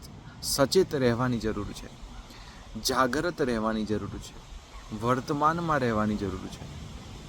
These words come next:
બસ, તો આનંદમાં રહેવું નહીં પડે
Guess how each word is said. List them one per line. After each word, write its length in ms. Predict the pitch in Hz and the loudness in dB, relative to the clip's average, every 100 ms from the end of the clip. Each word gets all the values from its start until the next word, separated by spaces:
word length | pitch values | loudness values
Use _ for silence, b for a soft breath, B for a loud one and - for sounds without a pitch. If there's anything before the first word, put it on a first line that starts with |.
| 95 | -4
બસ, 300 | 104 113 - - - - - - - - | -2 -2 -4 -10 -12 -14 -14 -14 -14 -8
તો 80 | 120 | -6
આનંદમાં 1900 | - 104 110 127 120 95 - - - - - - - - - - - 113 110 | -2 2 4 4 2 0 -6 -14 -16 -14 -14 -12 -12 -12 -12 -12 -8 -2 0
રહેવું 360 | 104 101 117 117 | 0 -2 -2 -2
નહીં 180 | 110 | -2
પડે 180 | - 95 | -4 -8